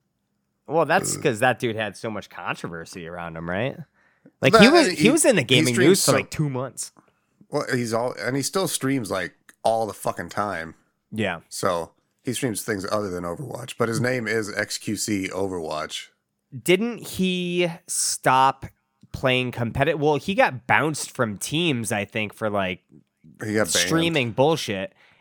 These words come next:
Speaker 1: and then he just stopped playing Overwatch. <laughs>
Speaker 2: Well, I think he got banned, too, by Blizzard for being toxic.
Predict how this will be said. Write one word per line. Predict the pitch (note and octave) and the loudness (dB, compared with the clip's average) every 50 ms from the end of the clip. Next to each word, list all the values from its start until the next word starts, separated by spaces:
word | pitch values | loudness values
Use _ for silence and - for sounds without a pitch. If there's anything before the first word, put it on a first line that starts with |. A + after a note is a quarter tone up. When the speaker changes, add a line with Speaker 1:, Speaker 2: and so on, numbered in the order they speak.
| _ _ _ | _ _ _
Speaker 1:
and | A#2 A#2 A#2+ A#2+ | 2 2 4 6
then | B2 B2+ B2 B2 B2 A#2+ | 8 8 10 8 8 6
he | A2 B2+ B2+ | 2 0 0
just | B2 B2 - - - - - | 0 0 0 -2 -6 -8 -12
stopped | - - - G#2 G#2 - - | -6 0 2 2 2 2 0
playing | G#2+ G#2 G2+ G2 F#2 | -2 -2 -2 -2 -2
Overwatch. | F#2 G2 G2+ G2+ E2 G2 F#2+ - G2+ - - - - | -2 -2 -2 -2 -2 -2 -2 -2 -2 -2 -4 -8 -14
<laughs> | _ _ _ _ _ _ _ _ _ _ _ - | _ _ _ _ _ _ _ _ _ _ _ 2
Speaker 2:
Well, | C#3+ D3 | 2 4
I | |
think | D3 E3+ F3+ - | 4 2 0 -2
he | D#3 D3 | -2 0
got | E3+ F3 D#3+ A#2 | 0 0 0 0
banned, | G#2 C3+ D3 D#3 D3 C3 | 0 0 2 0 -2 -2
too, | - - D3 C#3 | -4 -4 -2 -2
by | A#2+ A#2 | -2 -2
Blizzard | A2 F#2+ A#2 B2+ C3 B2 A2 F2+ | -2 -2 -2 -2 -2 -2 -6 -6
for | - A2 | -6 -6
being | F#2+ F#2 G#2+ G#2 G2+ F#2+ | -4 -2 -2 -4 -4 -4
toxic. | - - G#2 G#2+ G#2+ - - - - - - - | -2 -2 -2 -2 -2 -6 -10 -16 -16 -18 -20 -20